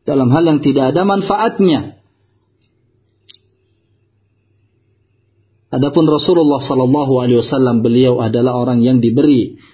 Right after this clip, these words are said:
jawami'ul kalim, ucapannya ringkas, padat. Yang, subhanallah, ketika beliau memberi nasihat, memberi bimbingan, memberikan arahan,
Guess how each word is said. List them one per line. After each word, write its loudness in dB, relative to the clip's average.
jawami'ul 0
kalim, 0
ucapannya 0
ringkas, -2
padat. -6
Yang, -4
subhanallah, -2
ketika -4
beliau 2
memberi 2
nasihat, -2
memberi 2
bimbingan, 2
memberikan 2
arahan, -2